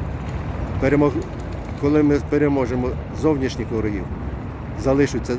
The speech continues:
завтра після перемоги внутрішні вороги, які приїдуть з Монако, з інших країн, де вони відпочивають, ухилянти, і знову будуть казати: "Це ми перемогли".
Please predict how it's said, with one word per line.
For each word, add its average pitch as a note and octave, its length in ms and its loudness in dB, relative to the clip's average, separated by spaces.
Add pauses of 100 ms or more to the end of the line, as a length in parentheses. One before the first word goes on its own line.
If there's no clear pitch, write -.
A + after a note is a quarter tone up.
(140)
завтра B2+ 420 0
після A#2 200 -6
перемоги B2 520 0 (440)
внутрішні C#3+ 440 2
вороги, A#2+ 380 0 (680)
які C3 200 4
приїдуть C#3 440 2
з B2+ 60 -4
Монако, C3 440 0 (160)
з - 100 -4
інших C3+ 320 -2
країн, B2+ 260 0
де B2+ 60 0
вони A#2 160 0
відпочивають, A#2 640 -2
ухилянти, C3 560 0 (380)
і B2 60 -2
знову C3 280 4
будуть A#2+ 240 0
казати: B2 380 0
"Це C3 160 -2
ми C3 140 2
перемогли". A2 480 -4